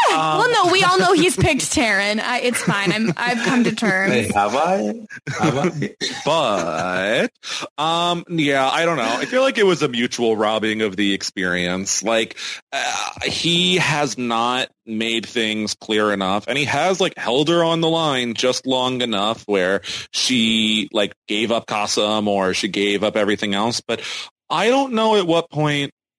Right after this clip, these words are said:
Speaker 2: that he could have let her go and Trina still would have rebounded d-, during this experience either. So, like, yes, to a point,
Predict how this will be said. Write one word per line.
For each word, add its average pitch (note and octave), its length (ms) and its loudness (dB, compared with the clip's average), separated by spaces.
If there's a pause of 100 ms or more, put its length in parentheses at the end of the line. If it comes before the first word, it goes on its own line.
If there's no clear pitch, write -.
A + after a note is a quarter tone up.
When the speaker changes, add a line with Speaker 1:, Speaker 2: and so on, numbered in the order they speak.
(360)
Speaker 2:
that B2 160 -2
he B2+ 140 -2
could C3+ 200 0
have A#2 360 2
let A2+ 160 0
her A2+ 180 -2
go A2 520 0
and A2+ 260 -4
Trina A2+ 280 -2
still A2+ 360 0
would G#2+ 100 4
have G2 160 0
rebounded F#2+ 600 0
d-, F#2+ 100 0
during F#2 320 0
this F2+ 200 -2
experience F2 640 -2
either. A#2+ 540 2 (300)
So, A#2 720 0
like, E3+ 160 -2 (120)
yes, F3+ 420 -2
to E3 160 2
a D3+ 60 2
point, B2+ 420 -2